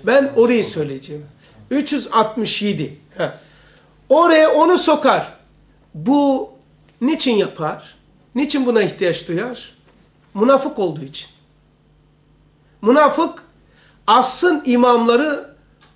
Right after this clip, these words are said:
Speaker 1: Kur'an'ı, peygamberi, sünnetini, edille-i şer'i yani ihya ve inşa ile vazifeli olduğundan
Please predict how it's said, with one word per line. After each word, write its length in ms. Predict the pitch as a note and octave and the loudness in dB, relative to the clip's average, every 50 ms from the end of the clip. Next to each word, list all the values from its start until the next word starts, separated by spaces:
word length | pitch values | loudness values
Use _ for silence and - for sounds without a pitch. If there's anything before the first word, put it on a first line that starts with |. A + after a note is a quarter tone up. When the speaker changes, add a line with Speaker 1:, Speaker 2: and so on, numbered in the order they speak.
| _ | _
Speaker 1:
Kur'an'ı, 840 | - - C#4 C4+ C4+ - - B3 B3+ B3+ B3 B3+ C#4 C#4+ C4 G3 D3+ - - - - _ _ _ _ _ _ _ - | -2 0 0 0 0 2 2 4 4 6 4 4 4 4 2 2 0 -4 -12 -20 -20 _ _ _ _ _ _ _ -4
peygamberi, 1040 | - G#3 A3 A3+ G#3 G3+ A3+ A#3 A#3 A#3 A#3 A#3+ A#3 A#3+ A#3 G3 C3+ - - - _ _ _ _ _ _ _ _ _ _ _ - | 0 2 2 4 4 2 2 2 4 4 4 2 4 4 2 2 0 -2 -8 -16 _ _ _ _ _ _ _ _ _ _ _ -16
sünnetini, 800 | - - - G3+ G#3 G#3+ A3 G#3+ A3 - A#3 A#3+ A#3+ G#3+ G3+ - | -14 -6 -2 0 2 4 4 2 2 2 2 4 4 2 2 0
edille-i 520 | - F#3 F#3+ F3+ A#3 A#3 G#3+ B3 B3+ B3+ A3+ | -2 -2 0 0 0 0 2 2 2 2 2
şer'i 340 | - - A#3 G#3+ G#3+ G3+ F#3 | 0 0 0 0 0 -2 0
yani 460 | F3 F#3 A3+ B3 A#3 G#3+ G#3+ A3 A#3 - - - | 2 2 4 4 4 2 0 -2 -4 -6 -10 -8
ihya 400 | G3 G3 G3 F#3+ A#3+ C#4 C#4 B3 | -6 -4 0 2 4 4 4 4
ve 120 | A#3 A3 | 2 2
inşa 320 | A3+ G#3 G3 - - A#3+ A3+ | 0 -2 -4 0 0 2 2
ile 180 | G#3+ G#3+ G#3 | 2 2 2
vazifeli 420 | G3 G#3 G3 G3+ G3+ - A3 G#3+ G#3+ | 0 0 -2 -2 -2 0 0 2 4
olduğundan 600 | G#3+ G3+ G3 A3 A#3+ A3 G3+ G#3 G#3+ A#3+ C4+ | 2 2 2 0 -2 0 0 -2 -2 -2 -6